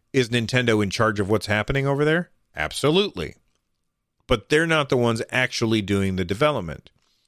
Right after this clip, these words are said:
And you look at a bunch of Atlas games and, and a bunch of other games that are Nintendo games being made by other developers. So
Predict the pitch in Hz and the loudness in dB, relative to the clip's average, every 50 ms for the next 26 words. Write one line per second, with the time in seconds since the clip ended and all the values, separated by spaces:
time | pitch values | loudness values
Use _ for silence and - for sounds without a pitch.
0 | _ _ _ _ 143 143 147 143 139 139 135 135 - 160 156 156 135 135 147 135 | _ _ _ _ 0 0 2 2 2 0 0 -2 -4 0 0 0 2 2 2 2
1 | 139 123 110 120 120 113 107 101 - 113 127 139 110 131 139 127 - - 131 127 | 2 0 0 0 -2 -2 -2 -4 -2 -2 -2 -2 0 -2 -2 -2 -2 -2 0 0
2 | 127 127 127 127 123 120 117 117 85 120 123 127 120 139 143 151 147 160 208 214 | 2 2 0 0 -2 -4 -6 -6 -4 -4 -4 -2 0 0 0 0 0 0 -2 0
3 | - - 139 117 123 120 120 110 95 104 101 101 101 98 98 - - - - - | 0 0 2 2 2 4 2 2 2 0 0 0 0 0 -2 -6 -10 -16 -20 -2
4 | 117 117 110 107 107 101 92 - _ - 113 113 110 101 - 143 170 185 190 185 | 0 2 2 4 2 2 0 -4 _ -4 -4 -2 -2 -2 -2 -2 0 2 0 0
5 | 160 120 104 95 90 87 90 92 - - - - - - _ _ _ _ _ _ | 0 0 -2 -2 -2 -4 -6 -8 -12 -14 -18 -20 -20 -20 _ _ _ _ _ _
6 | 143 147 151 143 131 123 120 127 127 113 104 107 101 98 98 98 98 95 - - | 0 0 0 2 2 2 2 2 2 0 0 0 0 2 2 0 -2 -2 -6 -10
7 | _ _ _ _ _ - 147 165 160 - 87 71 69 73 90 - _ _ _ _ | _ _ _ _ _ -2 0 0 0 0 -4 -4 -6 -10 -12 -16 _ _ _ _
8 | _ _ - 127 160 180 202 147 92 - - - - - - - - - _ _ | _ _ -2 0 0 0 0 0 -2 -4 -10 -14 -14 -16 -20 -20 -20 -20 _ _
9 | _ _ _ _ _ _ _ _ _ _ _ _ _ _ _ _ _ _ _ _ | _ _ _ _ _ _ _ _ _ _ _ _ _ _ _ _ _ _ _ _
10 | _ _ _ _ _ - - 175 160 151 147 | _ _ _ _ _ -2 2 2 2 2 0